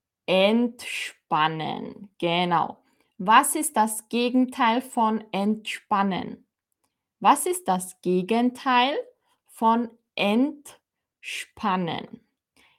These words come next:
Das Gegenteil von entspannen ist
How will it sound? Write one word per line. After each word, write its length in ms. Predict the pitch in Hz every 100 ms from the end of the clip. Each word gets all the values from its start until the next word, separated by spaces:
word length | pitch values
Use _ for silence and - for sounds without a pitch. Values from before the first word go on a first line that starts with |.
| _ _
Das 340 | 175 170 - -
Gegenteil 680 | 247 294 311 302 269 220
von 280 | - 196 175 -
entspannen 1040 | 170 180 185 - - 202 196 220 262 339 - _ _ _ _
ist 560 | 220 311 453 - -